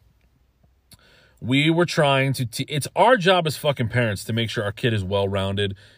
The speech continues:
and okay with just about anything, and then he can make up his own fucking mind later, okay? But we like to give him options of things. Now, I think I brought this up before, but I'm gonna talk about it. So, one year for Christmas,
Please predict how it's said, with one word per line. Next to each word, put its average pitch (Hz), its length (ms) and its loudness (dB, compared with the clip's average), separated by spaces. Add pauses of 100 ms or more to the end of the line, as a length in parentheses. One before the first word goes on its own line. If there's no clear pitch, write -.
(100)
and 107 200 -4
okay 107 360 0
with 95 160 -4
just 104 200 -6
about 92 240 0
anything, 95 560 -4
and 101 160 -6
then 98 120 -2
he 98 80 -4
can 101 120 -6
make 98 180 -4
up 95 80 -6
his 87 120 -8
own 95 140 -4
fucking 104 300 -8
mind 95 260 -4
later, 82 300 -8 (380)
okay? 98 340 -2 (1300)
But 107 100 -2
we 139 140 4
like 165 180 6
to 139 100 -4
give 127 180 4
him 110 160 0
options - 760 -6 (300)
of 95 120 -6
things. - 400 -12 (260)
Now, 117 260 2 (600)
I 107 80 -6
think 131 180 -2
I 143 60 2
brought 123 220 2
this 123 160 -6
up 110 120 -8
before, - 220 -18
but 82 140 -14
I'm 82 60 -10
gonna 90 80 -8
talk 87 240 -10
about - 240 -20
it. - 60 -20 (360)
So, 107 640 2 (180)
one 147 240 0
year 139 140 2
for 120 120 -4
Christmas, 90 640 -8